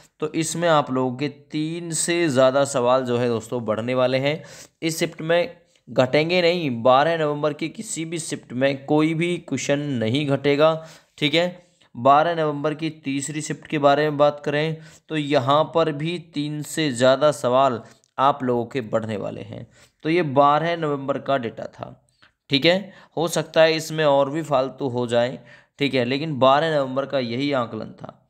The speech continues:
अब बात करें तेरह नवंबर की कि तेरह नवंबर की शिफ्ट में क्या होने वाला है। अब बारह तारीख हो गई भाई, तेरह नवंबर आ गया, तो इस शिफ्ट में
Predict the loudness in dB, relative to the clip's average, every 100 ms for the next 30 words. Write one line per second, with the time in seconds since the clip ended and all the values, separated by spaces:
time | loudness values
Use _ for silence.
0 | _ _ _ -8 2 4 4 2 -6 -4
1 | -4 -8 -10 -6 -4 -2 -2 -2 0 0
2 | -2 -6 -8 -14 -18 -20 _ _ _ _
3 | _ -10 -4 0 2 2 2 0 2 0
4 | 0 -4 -2 -4 -4 -6 -4 0 0 2
5 | 0 -2 -4 -6 -10 -16 _ _ -20 -20
6 | _ -2 4 6 6 4 2 2 0 -4
7 | -4 -4 -4 -4 -8 -16 _ _ _ -4
8 | 0 4 4 2 2 4 4 2 0 -2
9 | -4 -14 _ _ -12 -8 -6 -6 -8 -6
10 | -2